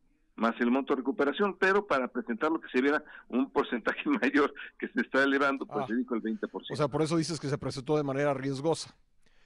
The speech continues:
Speaker 1: Exactamente,
Speaker 2: Porque en términos
Speaker 1: del tema.
Speaker 2: reales es un diez por ciento de aumento, pero al decir veinte por ciento para efectos,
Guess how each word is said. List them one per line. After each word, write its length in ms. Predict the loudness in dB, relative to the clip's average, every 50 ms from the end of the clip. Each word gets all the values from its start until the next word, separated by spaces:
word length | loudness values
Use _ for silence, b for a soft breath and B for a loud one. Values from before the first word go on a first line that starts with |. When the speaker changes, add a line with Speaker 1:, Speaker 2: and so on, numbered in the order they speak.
| B B B B B
Speaker 1:
Exactamente, 360 | 0 0 0 0 0 -2 -2
Speaker 2:
Porque 220 | 2 2 2 2 2
en 60 | 0
términos 320 | 0 0 0 2 2 2
Speaker 1:
del 80 | 2 2
tema. 40 | 2 2
Speaker 2:
reales 320 | 2 2 2 -2 -4 -4 -6
es 120 | -8 -8 -8
un 100 | -6 -4
diez 180 | -4 -4 -4
por 140 | -6 -8 -6
ciento 260 | -6 -6 -4 -2 0
de 60 | 0
aumento, 420 | 2 0 0 -2 -4 -4 -4 -8 -6
pero 460 | -4 -2 0 0 0 0 -2 -2 -4
al 160 | -6 -8 -6 -6
decir 340 | -8 -6 -6 -6 -6 -6 -2
veinte 260 | 0 0 0 0 -4 -6
por 140 | -6 -6 -4
ciento 300 | -4 -6 -4 -4 -6 -8
para 180 | -6 -8 -8
efectos, 600 | -8 -6 -8 -8 -6 -6 -6 -6 -6 -6 -10 b